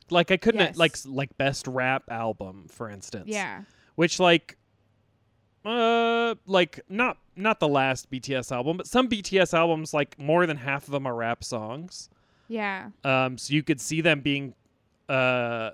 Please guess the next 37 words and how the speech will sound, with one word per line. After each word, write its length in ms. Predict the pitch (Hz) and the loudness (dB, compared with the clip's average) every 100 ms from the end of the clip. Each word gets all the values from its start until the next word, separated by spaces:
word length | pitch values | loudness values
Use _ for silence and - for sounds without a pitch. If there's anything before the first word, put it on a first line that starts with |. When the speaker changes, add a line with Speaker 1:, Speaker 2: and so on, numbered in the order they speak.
| - | -8
Speaker 1:
nominated 520 | 135 135 139 131 117 | -6 -4 -2 -4 -4
there. 180 | 117 127 | -4 -4
But 140 | 135 156 | -2 2
I 80 | |
would 140 | 220 - | 2 2
say 240 | 208 170 135 | 0 0 -4
generally 600 | 113 139 214 339 156 127 | -6 -2 0 2 2 0
it'd 140 | 120 123 | -8 -8
be 120 | 196 | -6
so 240 | - 254 | 2 4
weird 360 | 214 143 180 302 | 4 0 -2 -2
if 120 | 269 | -2
you 160 | 151 143 | -6 -4
went 200 | 156 165 | -4 -2
to, 60 | |
like, 180 | 175 147 _ _ - | -2 -2 _ _ -4
the 80 | 135 | -4
Academy 500 | - 113 135 180 202 | -2 -2 -2 0 -2
Awards, 420 | 196 202 247 233 | 0 0 0 -4
like, 100 | - | -8
the 80 | - | -6
Oscars, 580 | 127 147 - 214 220 151 | -2 -2 -2 -6 -4 -4
and 80 | |
they 80 | 135 | -2
were 120 | 131 | 0
like, 340 | 131 120 113 - _ _ _ _ _ _ _ - | 0 -2 -4 -16 _ _ _ _ _ _ _ 4
"Best 440 | 185 202 - - | 6 6 2 -6
film, 600 | - 185 202 180 151 120 | 2 4 6 4 2 -4
that's 300 | 123 117 - | -6 -6 -2
an 120 | 139 | 0
action 540 | 156 240 - - 190 175 | 2 2 -2 -4 -4 -2
film." 720 | - 175 170 165 165 165 180 | 0 2 4 4 4 2 2
<laughs> 80 | 190 | 4
Like, 200 | 180 170 | 4 4
Speaker 2:
Yeah. 80 | 160 | 10
Speaker 1:
"Best 460 | 202 190 202 214 208 | 12 12 8 0 0
comedy." 800 | 254 302 277 202 202 196 240 | 4 4 4 4 4 2 0